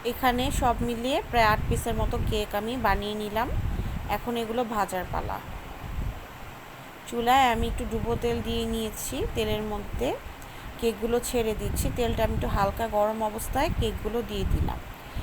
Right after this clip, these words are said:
খুব বেশি গরম করার প্রয়োজন নেই তেলটা, তাহলে কেকটা তাড়াতাড়ি পুড়ে যাবে। কম গরমের মধ্যে দিয়ে দিয়েছি।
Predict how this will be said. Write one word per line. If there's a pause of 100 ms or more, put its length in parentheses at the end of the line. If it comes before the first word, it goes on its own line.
(140)
খুব
বেশি (180)
গরম
করার
প্রয়োজন
নেই
তেলটা,
তাহলে
কেকটা
তাড়াতাড়ি
পুড়ে
যাবে। (960)
কম
গরমের
মধ্যে
দিয়ে
দিয়েছি।